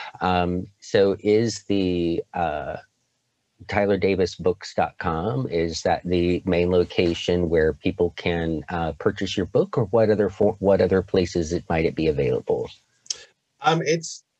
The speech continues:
Speaker 2: it's available on Amazon, Barnes and Noble, um, pretty much any, any online, uh, bookstore. With the pandemic,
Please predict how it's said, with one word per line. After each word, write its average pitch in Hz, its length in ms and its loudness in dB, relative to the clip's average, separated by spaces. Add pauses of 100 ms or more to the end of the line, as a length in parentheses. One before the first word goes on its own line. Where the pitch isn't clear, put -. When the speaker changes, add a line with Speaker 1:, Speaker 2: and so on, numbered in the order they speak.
(120)
Speaker 2:
it's 135 240 0
available 139 480 4
on 135 380 4
Amazon, 117 880 0
Barnes 104 300 -2
and 101 120 -4
Noble, 123 1040 4
um, 98 520 -2
pretty 190 160 4
much 170 180 4
any, 131 260 2 (200)
any 117 240 2
online, 110 640 2 (680)
uh, 107 420 2
bookstore. 104 480 -2
With 123 200 0
the 127 100 -2
pandemic, 120 840 0